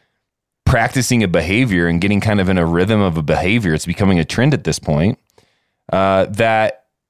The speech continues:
is going to lead him in a direction that's gonna cause a lot of pain probably in his own life at,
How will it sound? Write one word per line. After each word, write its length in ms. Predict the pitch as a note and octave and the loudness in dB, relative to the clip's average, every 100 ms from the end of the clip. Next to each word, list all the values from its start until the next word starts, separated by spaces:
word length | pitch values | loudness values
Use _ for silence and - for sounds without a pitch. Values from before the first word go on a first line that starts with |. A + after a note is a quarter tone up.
| _ - | _ 0
is 220 | B2+ G2+ | 2 2
going 320 | A2+ A#2 B2+ | 2 2 2
to 140 | A#2+ | 2
lead 240 | A2 A2+ A2+ | 2 2 2
him 160 | A2 | 2
in 80 | G#2 | 2
a 40 | F2 | 2
direction 400 | F2 G#2+ - F#2 | 2 0 0 -2
that's 140 | - | 0
gonna 160 | G2+ F2+ | -2 0
cause 260 | G#2 F#2+ | 0 2
a 60 | F2+ | 2
lot 180 | E2+ F2+ | 2 0
of 100 | - | -2
pain 260 | G2+ B2+ | 0 0
probably 280 | G#2 E2+ F2 | 0 0 0
in 80 | E2+ | 0
his 160 | F2+ | 0
own 200 | E2+ B2+ | 0 -2
life 200 | A#2+ D2+ | -2 -4
at, 140 | - | -6